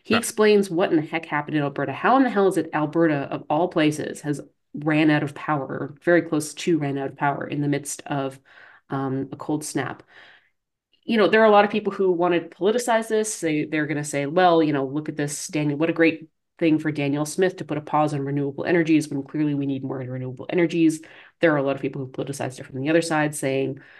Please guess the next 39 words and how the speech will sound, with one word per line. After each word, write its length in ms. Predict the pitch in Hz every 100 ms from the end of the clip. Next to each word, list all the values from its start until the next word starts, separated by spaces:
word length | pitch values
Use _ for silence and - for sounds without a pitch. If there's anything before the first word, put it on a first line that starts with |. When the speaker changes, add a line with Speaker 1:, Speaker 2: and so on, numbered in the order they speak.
| - _
Speaker 1:
"Well, 80 | -
gee, 200 | - 240
wouldn't 200 | 139 180
it 60 | 196
be 60 |
nice 200 | 185 190
to 60 | 190
have 120 | 190
those 180 | 180 170
coal-fired 760 | - 185 196 202 196 196 185 -
fa-, 400 | 185 185 - -
uh, 200 | 165 160
power 280 | 156 214 269
plants 440 | 202 175 165 160
right 140 | 170 160
about 220 | 165 151
now? 240 | 156 156
Maybe 180 | 156 175
we 120 | 180
shouldn't 240 | 190 185 175
phase 300 | 180 185 160
those 180 | 175
out 200 | 208 220
quite 240 | - 208 -
so 220 | 202 190
fast." 440 | 226 190 147 - - _ _
Speaker 2:
Hmm. 60 | 104 - _
Speaker 1:
Um, 420 | 175 202 196 185 _ _ _ _ _ _ _ - -
there's 180 | 311 302
kind 400 | - - 269 254
of 80 | 220
a 20 |
grain 260 | 202 185 175
of 80 | 160
truth 300 | - 170 170
to 100 | 139
all 180 | 147 151
of 80 | 165
it. 240 | 165 -